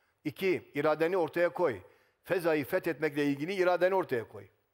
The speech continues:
Fezaya git diyor. Kur'an gitme demiyor. Git ama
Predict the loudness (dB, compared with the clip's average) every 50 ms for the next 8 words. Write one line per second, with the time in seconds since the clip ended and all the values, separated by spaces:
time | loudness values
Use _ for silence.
0 | _ _ _ _ _ -8 -2 0 2 4 4 2 0 -2 -4 -4 -4 -4 -2 -2
1 | -2 -2 -2 -4 -4 -4 -2 -4 -4 -2 -2 0 0 0 0 0 0 -2 -2 -8
2 | -18 _ _ _ _ _ -6 -2 2 2 2 4 2 0 -2 -6 -12 -20